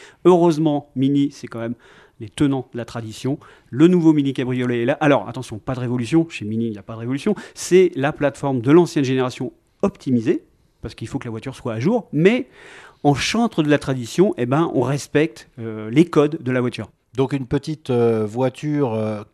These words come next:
Speaker 2: quatre places qui permet comme ça, euh, de,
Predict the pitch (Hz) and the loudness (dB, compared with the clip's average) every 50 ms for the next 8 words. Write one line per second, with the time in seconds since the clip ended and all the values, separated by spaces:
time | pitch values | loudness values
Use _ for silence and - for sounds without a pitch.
0 | _ - - 170 151 - - - 143 156 147 - 160 160 165 170 175 190 175 - | _ -6 -6 -6 -6 -8 -4 0 2 2 2 2 0 2 2 2 2 0 0 -4
1 | - - - - - 147 139 - - 135 120 131 139 143 151 160 151 - 143 120 | -10 -14 -16 -16 -16 -16 -6 -2 -2 -2 0 0 0 0 0 0 -2 -4 -4 -6
2 | 117 - - 139 139 143 151 147 143 131 120 117 113 113 123 127 123 123 117 110 | -4 -4 -4 -2 -2 0 0 -2 -2 -2 -4 -4 -4 -4 -4 -4 -2 -2 -2 -4
3 | 104 | -4